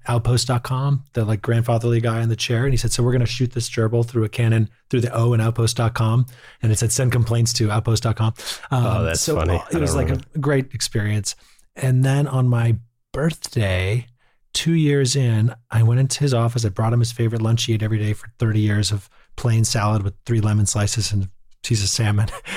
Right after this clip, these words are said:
Speaker 1: And I, we sat down. I said, "Well, I'm gonna leave." He said, "Oh, where are you going?" He was kind of infamous for not liking it when people went to other agencies. I said, "Well, I'm gonna start a chain of sandwich restaurants." And he said, "What? Wow. Interesting." And so I did. They were called, uh, Switch,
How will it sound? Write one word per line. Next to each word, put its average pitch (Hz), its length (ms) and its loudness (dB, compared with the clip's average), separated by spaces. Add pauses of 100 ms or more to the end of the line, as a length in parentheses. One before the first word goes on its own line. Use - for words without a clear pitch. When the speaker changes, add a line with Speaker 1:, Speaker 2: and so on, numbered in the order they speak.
(220)
Speaker 1:
And 113 180 2
I, 113 200 2
we 117 120 2
sat 113 300 0
down. 107 200 2
I 101 60 4
said, 98 220 -2
"Well, 98 100 0
I'm 113 80 2
gonna 151 140 4
leave." 113 340 2
He 107 60 0
said, 92 160 -4
"Oh, 104 180 2
where 101 140 -2
are - 20 0
you 117 100 2
going?" 104 320 -4 (360)
He 117 40 -2
was - 60 0
kind 135 160 0
of 110 80 2
infamous 113 400 2
for 107 140 0
not 101 280 0
liking 107 280 -2
it 101 80 -8
when 107 80 -8
people 101 180 -2
went 104 140 -2
to 107 60 -4
other 95 120 -6
agencies. 113 480 0
I 110 60 -6
said, 110 160 -4
"Well, 139 120 2
I'm 156 60 2
gonna 135 140 2
start 120 320 0
a 107 100 0 (480)
chain 131 180 0
of 107 80 2
sandwich 117 380 0
restaurants." - 600 -4
And 98 80 -2
he 82 40 -2
said, 85 200 -10 (100)
"What? 233 420 0 (440)
Wow. 180 560 -2 (260)
Interesting." 151 560 0
And 113 100 2
so 165 160 0
I 170 60 2
did. 180 320 0 (140)
They 139 180 0
were 135 60 2
called, 131 340 0
uh, 131 120 -2
Switch, - 500 -2